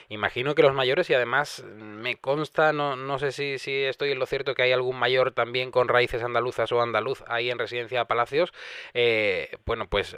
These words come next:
lo agradece, ¿no? enormemente que, que, que en sus circunstancias, además, eh, le puedan traer un poquito de ese ambiente, ¿no?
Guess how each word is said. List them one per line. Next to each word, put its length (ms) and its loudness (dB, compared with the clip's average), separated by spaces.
lo 200 4
agradece, 580 6
¿no? 160 2
enormemente 640 2
que, 320 0
que, 840 0
que 100 0
en 80 0
sus 160 -4
circunstancias, 600 2
además, 520 2
eh, 580 2
le 200 -2
puedan 320 0
traer 220 2
un 100 -8
poquito 320 0
de 60 4
ese 120 0
ambiente, 420 0
¿no? 100 -16